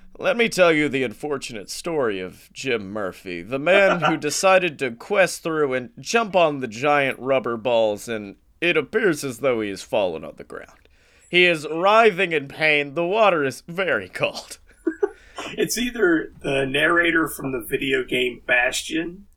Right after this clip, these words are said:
Speaker 1: Okay.
Speaker 2: Or the narrator from, what is that? Is it the Stanley Parable where you gotta, like, get out of the office <laughs> building?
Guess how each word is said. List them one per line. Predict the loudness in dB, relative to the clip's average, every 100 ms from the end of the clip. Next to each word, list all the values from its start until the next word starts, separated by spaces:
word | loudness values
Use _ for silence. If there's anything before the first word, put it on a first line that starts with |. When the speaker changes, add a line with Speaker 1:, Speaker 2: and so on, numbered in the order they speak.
| _
Speaker 1:
Okay. | 0 2 2 2 0 -2 -4
Speaker 2:
Or | 2 4 4
the | 2
narrator | -2 0 2 2 0
from, | -2 -4 -10 -8
what | -4 -4 -4
is | -6
that? | -6 -6 -8
Is | -8
it | -10
the | -8
Stanley | -4 -2 0 0 -2
Parable | 0 0 2 2
where | 2 0
you | 2
gotta, | 0
like, | 0 -2
get | 0
out | 0
of | 0
the | 2
office | 2 2 -2
<laughs> |
building? | 0 0 0 0 -4